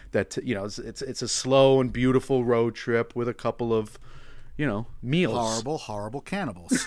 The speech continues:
Speaker 1: <laughs> Yeah, they, they stop to eat. They do
Speaker 2: A
Speaker 1: stop to eat.
Speaker 2: hundred and thirty minute runtime. Did it feel long?
Speaker 1: It didn't feel that long, but, but it, you know, there are some lags in it. So points off for a few lags.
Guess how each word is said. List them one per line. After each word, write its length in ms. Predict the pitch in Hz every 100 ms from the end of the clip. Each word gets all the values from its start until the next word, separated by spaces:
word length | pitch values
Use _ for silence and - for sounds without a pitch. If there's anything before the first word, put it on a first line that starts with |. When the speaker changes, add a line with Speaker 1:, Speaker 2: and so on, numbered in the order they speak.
| 220
Speaker 1:
<laughs> 80 | - 254
Yeah, 260 | 240 - 127 160
they, 100 | 147 185
they 100 | 165
stop 380 | - 120 127
to 200 | - 185
eat. 240 | 233 220 - - - - - -
They 100 | 117
do 140 | 135
Speaker 2:
A 60 | 151
Speaker 1:
stop 80 | 160
to 60 |
eat. 120 | 254
Speaker 2:
hundred 180 | 262 196
and 80 | 262
thirty 240 | 220 185
minute 220 | 165 147 135
runtime. 480 | 147 160 139 120 104
Did 100 | 107
it 60 |
feel 280 | - 143 156
long? 260 | 190 226 226 _ _ _ _ _ _ _ - - - -
Speaker 1:
It 140 | 196
didn't 200 | 349 392
feel 260 | - 277 233
that 260 | 196 135 117
long, 240 | 104 98
but, 340 | 170 185 208 208
but 140 | 202
it, 280 | 190 - - - 143
you 160 | 165
know, 60 | 123
there 260 | 175 165
are 460 | 160 156 151 139 123 -
some 240 | - 151
lags 460 | 127 127 98 101 95
in 120 | 92
it. 120 | 95
So 320 | - 123 113 - - - - -
points 340 | - 170 165 170
off 260 | 147 139
for 120 | - 131
a 40 |
few 200 | - 135
lags. 480 | 113 113 101 101